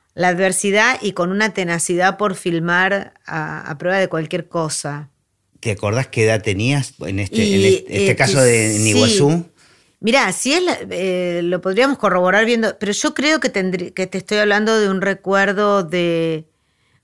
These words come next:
Speaker 1: mm, sí, cuatro, cuatro o cinco años.
Speaker 2: Claro. ¿Y en qué momento relacionaste lo que se hacía en tu familia
Speaker 1: Sí.
Speaker 2: con lo que veías después? ¿O, o, o siempre <laughs> ya estuvo relacionado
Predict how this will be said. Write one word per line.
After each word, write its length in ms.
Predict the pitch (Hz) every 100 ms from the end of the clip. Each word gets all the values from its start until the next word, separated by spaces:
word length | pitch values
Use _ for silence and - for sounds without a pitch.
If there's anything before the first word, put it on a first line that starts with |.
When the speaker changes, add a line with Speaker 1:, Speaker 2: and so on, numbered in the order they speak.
| _
Speaker 1:
mm, 280 | 139 151 151
sí, 400 | - - 214 165 -
cuatro, 500 | 196 196 190 180 170
cuatro 260 | 208 202
o 20 |
cinco 320 | 196 175 160 147
años. 580 | 143 143 131 143 - _
Speaker 2:
Claro. 380 | - 82 - - _ _ - - - - - - _ _
¿Y 100 | 143
en 80 | 147
qué 100 | 185
momento 360 | 185 185 190
relacionaste 1040 | 160 135 117 110 - 113 110 131 - - 90
lo 180 | 92 -
que 120 | 85
se 200 | - 92
hacía 360 | 85 - 135 135
en 120 | 113
tu 120 | 92
familia 640 | - 90 101 117 139 156 180
Speaker 1:
Sí. 420 | - 160 147 139 135 _ _
Speaker 2:
con 180 | - 92
lo 80 | 92
que 140 | 95
veías 400 | 90 98 104 95
después? 680 | 92 - - 78 - - - _
¿O, 140 | 95 101
o, 220 | - 113 -
o 140 | 104
siempre 400 | - 123 120 120
<laughs> 60 | -
ya 220 | - 156
estuvo 300 | - 139 156
relacionado 800 | 131 143 127 117 117 123 123